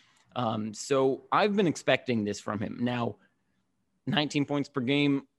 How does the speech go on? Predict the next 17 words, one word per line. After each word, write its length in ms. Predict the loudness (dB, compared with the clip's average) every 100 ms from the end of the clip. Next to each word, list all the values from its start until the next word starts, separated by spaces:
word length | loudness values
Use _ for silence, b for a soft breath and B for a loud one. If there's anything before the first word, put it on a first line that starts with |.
| -2
off 240 | 0 0
the 80 | -2
bench 400 | -2 -2 -2 0
<laughs> 0 |
on 240 | 0 0
forty-five 560 | 0 2 2 6 6 4
percent 260 | 0 -4 -2
shooting 300 | 0 0 0
from 200 | -2 -2
deep, 260 | -4 -6 -14 B B -10
I'm 560 | -2 4 8 8 8
not 140 | 6 4
sure 200 | 4 2
that 520 | 2 4 6 4 2
level 400 | 4 4 2 0
is 140 | -2 -2
sustainable, 680 | -4 -4 -4 -2 -2 -4